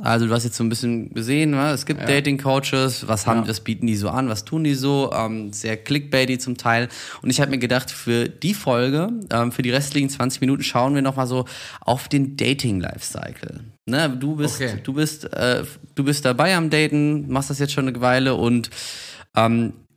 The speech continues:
Speaker 1: für mich würd's einfach mal so interessieren, ne? Kennst du No-Gos in den verschiedenen Phasen? Kennst du No-Gos? Vielleicht hast du irgendwie noch Erfahrungsberichte oder so.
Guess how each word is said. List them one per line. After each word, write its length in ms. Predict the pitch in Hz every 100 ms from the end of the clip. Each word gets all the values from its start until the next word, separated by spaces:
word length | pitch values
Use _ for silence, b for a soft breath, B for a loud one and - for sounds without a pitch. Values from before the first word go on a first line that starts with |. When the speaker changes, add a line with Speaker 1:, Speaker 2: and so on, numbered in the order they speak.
| -
Speaker 1:
für 140 | -
mich 140 | 127 135
würd's 160 | 127
einfach 340 | 78 117 127 120
mal 140 | 117
so 100 | 117
interessieren, 520 | 117 117 107 127 127
ne? 260 | 123 120 117
Kennst 220 | 123 113
du 40 | 117
No-Gos 640 | 113 127 135 123 123 127
in 60 | 120
den 80 | 113
verschiedenen 460 | 117 - 117 113
Phasen? 680 | 110 123 127 135 131 135 131
Kennst 200 | 110 98
du 40 | 110
No-Gos? 640 | 117 143 135 131 131 127
Vielleicht 200 | 107 104
hast 160 | 107 -
du 40 |
irgendwie 160 | 117 110
noch 100 | 110
Erfahrungsberichte 840 | 104 120 123 131 - 123 120 -
oder 240 | 113 113 110
so. 260 | 113 110